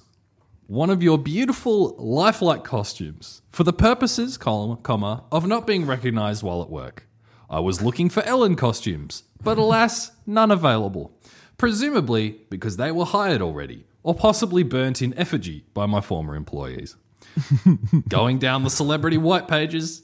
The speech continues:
the next acceptable option was Evelys Costello.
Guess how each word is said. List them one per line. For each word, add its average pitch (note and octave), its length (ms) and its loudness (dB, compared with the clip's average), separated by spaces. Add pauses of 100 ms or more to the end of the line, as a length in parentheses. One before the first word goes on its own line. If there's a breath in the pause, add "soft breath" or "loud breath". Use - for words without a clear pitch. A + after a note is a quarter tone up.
(140)
the E3+ 100 -4
next G#3 260 -6
acceptable A#2 520 -4
option A#2 420 -6 (140)
was G3+ 240 -2 (260)
Evelys D#3 500 0
Costello. C#3 680 0